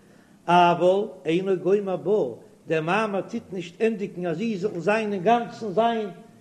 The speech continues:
ווי האט ער שוין מיט יאבן געווען, ווי עס יורשה, זאל איר יורשה נעמען, תמלו, ווייל אוי, אין דער מאמע טוט נישט אפ, לא פותחו מן החלוצה.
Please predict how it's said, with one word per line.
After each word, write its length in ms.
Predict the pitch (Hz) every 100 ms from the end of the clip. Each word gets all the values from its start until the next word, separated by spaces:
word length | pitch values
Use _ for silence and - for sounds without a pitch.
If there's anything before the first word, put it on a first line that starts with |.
| - _ _ -
ווי 160 | 156 214
האט 200 | 214 208
ער 60 |
שוין 180 | 190 220
מיט 120 | 208
יאבן 340 | 208 233 220 196
געווען, 300 | 185 180 175
ווי 200 | 175 156
עס 140 | 117
יורשה, 560 | 170 220 202 202 180 151
זאל 200 | 151 135
איר 140 | 131
יורשה 440 | 151 196 208 175
נעמען, 260 | 175 156 135
תמלו, 640 | 170 208 220 214 196 180 165 - - - - -
ווייל 160 | 185
אוי, 400 | 190 262 247 185
אין 80 | 180
דער 120 | 190
מאמע 360 | 190 240 240 226
טוט 260 | - 226
נישט 260 | 226 202 -
אפ, 220 | 269 214 - - - - -
לא 120 | 185 180
פותחו 340 | 233 247 233
מן 160 | 220 214
החלוצה. 600 | 170 208 233 285 -